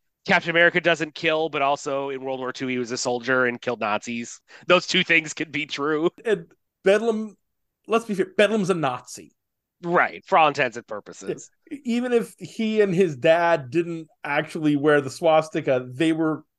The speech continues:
Speaker 2: the quisling occupation of Markovia.
Speaker 1: Right,
Speaker 2: They were
Speaker 1: right.
Speaker 2: Nazis. And so if I'm ever willing to look the other way on Batman's no-kill rule, it's for actual card-carrying Nazis.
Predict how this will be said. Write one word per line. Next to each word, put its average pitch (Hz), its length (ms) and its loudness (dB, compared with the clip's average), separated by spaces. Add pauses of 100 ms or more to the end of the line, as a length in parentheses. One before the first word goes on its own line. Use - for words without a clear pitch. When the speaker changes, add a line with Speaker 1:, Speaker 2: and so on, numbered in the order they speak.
(120)
Speaker 2:
the 156 180 -4 (120)
quisling 202 640 0
occupation 165 960 -2
of 135 200 0
Markovia. 135 720 0 (360)
Speaker 1:
Right, 120 320 -4
Speaker 2:
They 160 220 6
were 156 240 4
Speaker 1:
right. 147 120 0
Speaker 2:
Nazis. 117 920 -4 (420)
And 151 320 -4
so 151 440 2 (180)
if 196 120 4 (120)
I'm 240 440 2 (160)
ever 180 300 4
willing 185 380 0
to 170 100 -10
look 156 300 -4
the 165 160 -2
other 160 220 2
way 156 340 2
on 139 180 -2
Batman's 156 560 -4
no-kill 151 560 -4
rule, 226 480 0 (440)
it's 185 280 2
for 147 460 0 (100)
actual 180 640 0
card-carrying 139 960 -2
Nazis. 120 460 -10